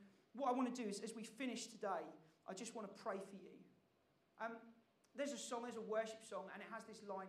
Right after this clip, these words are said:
in it, "I don't have to prove a thing because you've already approved of me."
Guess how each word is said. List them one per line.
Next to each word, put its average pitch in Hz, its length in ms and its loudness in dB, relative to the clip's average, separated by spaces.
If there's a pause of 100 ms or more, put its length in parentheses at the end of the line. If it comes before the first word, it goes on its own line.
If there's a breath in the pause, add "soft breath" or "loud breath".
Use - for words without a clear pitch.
in 175 120 -10
it, 170 120 -12 (760)
"I 214 100 10
don't 247 200 6
have 233 200 0
to 226 80 -6
prove 226 360 -4
a 185 60 -8 (100)
thing 180 180 -6
because 180 300 -10
you've 185 200 -10
already 185 300 -4
approved 180 460 -10
of - 120 -18
me." 147 120 -14